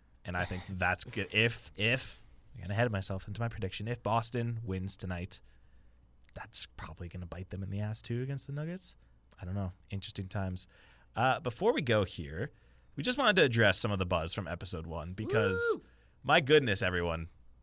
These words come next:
Speaker 1: did episode one kinda take us a little bit by surprise. I don't think we were expecting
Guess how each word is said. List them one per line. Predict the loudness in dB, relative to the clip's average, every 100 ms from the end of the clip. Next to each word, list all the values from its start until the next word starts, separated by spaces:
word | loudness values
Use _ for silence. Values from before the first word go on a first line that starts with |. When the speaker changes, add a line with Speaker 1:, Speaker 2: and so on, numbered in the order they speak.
| -6
Speaker 1:
did | -2 2
episode | 2 2 0 2
one | 2 2
kinda | 2 4 4 4
take | 2 2
us | 0
a | 2
little | 2 4
bit | 4 4
by | 2
surprise. | 2 0 2 4 2 0 -6 -10 -20 -12 4
I | 6
don't | 6
think | 4
we | 4
were | 4
expecting | 4 2 2 -2 -2